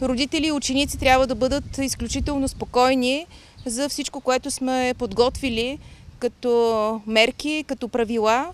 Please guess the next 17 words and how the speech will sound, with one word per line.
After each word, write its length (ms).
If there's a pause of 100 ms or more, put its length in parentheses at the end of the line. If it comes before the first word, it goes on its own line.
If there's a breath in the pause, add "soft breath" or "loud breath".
(160)
за 160
това 260
да 80
осигурим 640
безопасността 1080 (120)
на 140
учениците. 720 (800 loud breath)
Може 300
би 600
не 160
всичко 320
ще 180
бъде 280
достатъчно 640
комфортно 640
за 140
всички, 500